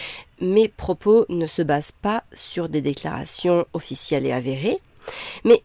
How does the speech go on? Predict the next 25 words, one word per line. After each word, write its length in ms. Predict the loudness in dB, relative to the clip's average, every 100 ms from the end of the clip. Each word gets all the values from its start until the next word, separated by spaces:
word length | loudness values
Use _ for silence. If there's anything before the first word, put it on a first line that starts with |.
| 0
étant 400 | 0 0 2 4
donné 400 | 6 6 6 4
le 160 | 2 -2
réel 360 | 0 2 4
manque 240 | 4 2 2
de 100 | -2
preuves 720 | -2 -4 2 4 4 2 -12 -18 -6
et 140 | 0 0
de 120 | 0
ressources 840 | -2 0 0 2 2 2 -4 -6 -8 -12 -20 -10 2
quant 240 | 2 2 -4
aux 60 | -4
écoles 340 | -4 0 0
radicalistes 800 | 0 -2 -2 -2 -2 0 -2 -2
présentes 380 | -4 0 2 0
sur 120 | -2
le 100 | -6
sol 280 | -4 0 0
français, 500 | 0 -8 -8 -6 -8 -10 -20 -18 -16 -8
il 120 | -8
faut 180 | -4 -4
bien 400 | -2 2 2 2
chercher 560 | -2 -2 -4 -4 -4 -6
une 160 | -8
explication 680 | -10 -14 -14 -10 -8 -6